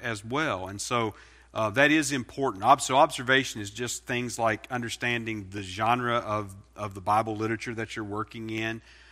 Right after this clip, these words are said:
um, things like the s-, the setting of the passage, the, the context of the passage, you know, where, where, when did this take place? Where did, you know, did it take place? Um, who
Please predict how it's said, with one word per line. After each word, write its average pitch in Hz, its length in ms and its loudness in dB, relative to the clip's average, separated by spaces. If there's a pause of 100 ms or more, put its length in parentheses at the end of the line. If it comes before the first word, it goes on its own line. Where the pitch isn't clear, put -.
(240)
um, 98 460 -2 (340)
things 135 400 4
like 117 440 4
the 107 100 -4
s-, - 300 -4 (140)
the 104 160 -6
setting 123 720 2 (1120)
of 123 200 2
the 127 80 0
passage, 123 680 0
the, 107 320 -8
the 104 80 -14
context 120 800 -2
of 113 80 -14
the 110 40 -14
passage, 113 720 -2 (500)
you 120 100 -8
know, 110 100 -2
where, 113 460 6
where, 120 420 4 (140)
when 127 220 -2
did 117 140 -10
this 117 160 -4
take 120 300 -6
place? 113 400 -4
Where 120 420 4
did, 110 260 -10
you 110 100 -8
know, 110 100 -6
did 110 180 -6
it 113 160 -8
take 113 260 -6
place? 110 440 -4 (340)
Um, 104 240 -10
who 127 500 -2